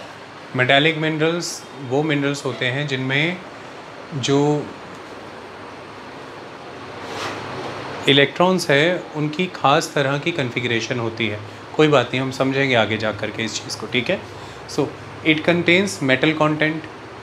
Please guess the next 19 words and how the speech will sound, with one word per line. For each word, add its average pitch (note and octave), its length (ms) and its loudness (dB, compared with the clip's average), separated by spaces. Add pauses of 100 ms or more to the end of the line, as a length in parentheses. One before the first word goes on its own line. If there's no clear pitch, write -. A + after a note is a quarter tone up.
(300)
Metals C#3+ 340 4
के D#3 100 2
बारे C3+ 260 8
में C#3+ 160 4
हम F3 240 0
electron C#3 640 4
का D#3+ 160 4
क्या D3+ 320 4
role C#3 300 4
है E3 160 0 (440)
वो C#3 100 6
भी E3+ 120 4
समझेंगे A#2 540 0 (120)
कभी, A2+ 220 -2 (380)
ओके। A#3+ 240 2 (840)
तो C3 240 2
metallic C#3 460 6
minerals E3+ 480 0
में B3 220 0